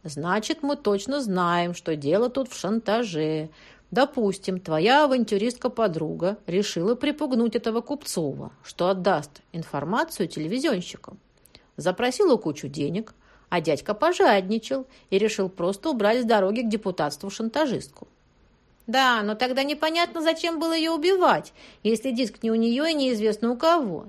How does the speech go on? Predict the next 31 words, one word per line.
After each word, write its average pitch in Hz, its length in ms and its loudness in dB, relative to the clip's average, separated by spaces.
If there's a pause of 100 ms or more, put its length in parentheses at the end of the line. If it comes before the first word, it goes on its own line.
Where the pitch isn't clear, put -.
Скорее 180 400 -2
всего, 277 280 -2
они 311 180 0
держат 285 340 -2
Дашку 277 300 -2
в 302 60 -4
заложниках, 214 760 0
а 160 80 -6
она 180 200 -4
молчит, 349 600 0
как 233 240 -4
рыба 214 300 -2
об 202 120 -2
лед, 196 260 -2 (320)
требуя 208 320 2
сначала 185 460 -4
деньги, 170 320 0
потом 175 340 -8
стулья". 151 480 -8 (2000)
"Да, 277 520 6
наверное, 311 600 2
ты 311 160 -4
права. 240 720 0 (160)
Вообще, 220 480 -2
знаешь, 294 480 0
что-то 269 400 -6
мне 226 200 0
подсказывает, 208 1080 -4
что - 240 -8
не 240 160 -2
спецслужбы 254 1200 -6